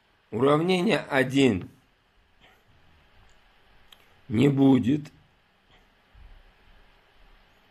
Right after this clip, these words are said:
уравнением в полных дифференциалах.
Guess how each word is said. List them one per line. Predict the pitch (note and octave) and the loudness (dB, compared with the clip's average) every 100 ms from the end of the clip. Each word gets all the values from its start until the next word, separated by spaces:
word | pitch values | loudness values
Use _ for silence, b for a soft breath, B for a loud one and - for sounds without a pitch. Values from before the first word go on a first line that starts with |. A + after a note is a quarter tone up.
| _ _ _ _ _ _ _ _ _ _ _ _ _ _ _ _ _ _ _ _ _ _ | _ _ _ _ _ _ _ _ _ _ _ _ _ _ _ _ _ _ _ _ _ _
уравнением | B2 D3 C3+ A#2+ A#2+ D3 D3 D3 D3 | -2 2 2 2 2 4 4 2 0
в | |
полных | - A2+ A#2+ A#2+ G2 | -4 -4 -2 -4 -8
дифференциалах. | G2+ A2 G#2 G#2 G#2 G2 E2 D#2+ | -10 -6 -6 -4 0 0 -2 -10